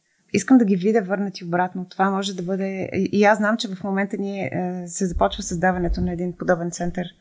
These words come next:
за, точно за такива науки и технологии. Но това ми е така някакси моята мечта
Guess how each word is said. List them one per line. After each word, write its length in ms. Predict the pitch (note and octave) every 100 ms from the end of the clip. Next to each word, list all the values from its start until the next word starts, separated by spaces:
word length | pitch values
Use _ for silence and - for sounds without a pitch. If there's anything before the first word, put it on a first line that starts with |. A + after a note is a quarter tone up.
| _ _ - -
за, 320 | F3 F3 E3+ -
точно 280 | F#3 - F#3+
за 120 | E3+
такива 320 | E3+ F3 E3+
науки 540 | E3+ E3 - F3 G#3 -
и 220 | F#3 F3
технологии. 760 | F3 E3+ F3 E3 E3+ E3+ G#3+ - _ _ -
Но 260 | G3+ G3 - _ _ _ _ _
това 580 | - G3 G3 A3+ C4 C4+
ми 260 | B3+ A#3+ A3
е 320 | A3 G#3+ - _ _ _ - _
така 420 | G2+ - G2 - - - -
някакси 680 | F#3+ F#3+ F#3+ F#3+ - G3 F#3+ F#3 -
моята 360 | G3 F#3+ F#3+
мечта 640 | F#3 E3+ - F3+ F#3+ G#3+